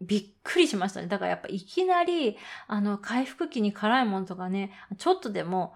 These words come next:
あの、絶対ダメですね。これもう当たり前のことだと思うんですけど、あの、どうしてもね、抗えずにね、<laughs> 食べてしまったので、ちょっと一日目の夜結構お腹が痛くなっちゃったなっていう感じで、で、まあ、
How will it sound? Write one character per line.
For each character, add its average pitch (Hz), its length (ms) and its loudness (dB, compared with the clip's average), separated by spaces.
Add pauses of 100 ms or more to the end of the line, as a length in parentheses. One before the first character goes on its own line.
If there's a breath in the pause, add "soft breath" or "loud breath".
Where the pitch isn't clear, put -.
(160 loud breath)
あ 185 100 -6
の、 190 80 -2
絶 180 260 -4
対 320 180 4
ダ 208 120 2
メ 254 80 0
で - 80 0
す - 60 -8
ね。 180 80 -4
こ 180 100 -2
れ 180 80 0
も 190 140 -2
う - 40 -2
当 180 60 0
た 415 140 2
り 453 40 4
前 480 280 6
の 480 120 2
こ 427 60 -2
と 392 80 0
だ 359 100 4
と 214 120 4
思 214 140 4
う 220 40 4
ん 202 40 4
で 185 80 0
す - 120 -8
け - 120 -6
ど、 196 300 2 (240 soft breath)
あ 196 80 -4
の、 185 100 -4
ど 226 240 0
う 302 60 -2
し 302 60 -10
て - 140 0
も 226 160 0
ね、 185 320 -4 (100)
抗 202 360 2
え 202 100 4
ず 190 120 -2
に 196 120 2
ね、 - 360 -6 (120)
<laughs> 554 380 0
食 233 120 4
べ 208 60 2
て 190 80 -2
し 196 160 -4
ま 202 120 0
っ 196 80 -6
た 190 100 -4
の - 120 -8
で、 220 160 0
ち 220 60 -10
ょ - 20 -18
っ - 20 -20
と - 60 -6
一 196 220 -4
日 208 220 -2
目 202 400 -4
の 202 120 2
夜 202 200 4
結 196 200 -6
構 175 100 -4
お 180 60 -2
腹 190 260 -2
が 190 100 0
痛 185 160 -4
く 180 100 -10
な 175 120 -4
っ 170 120 -12
ち - 80 -12
ゃ 165 40 -6
っ - 80 -16
た - 80 -6
な 349 140 2
っ 381 140 -8
て - 80 -8
い 208 80 -4
う 190 60 -10
感 180 220 -6
じ 190 120 -8
で、 320 220 -4 (180 loud breath)
で、 359 140 2
ま 294 320 -4
あ、 - 20 -20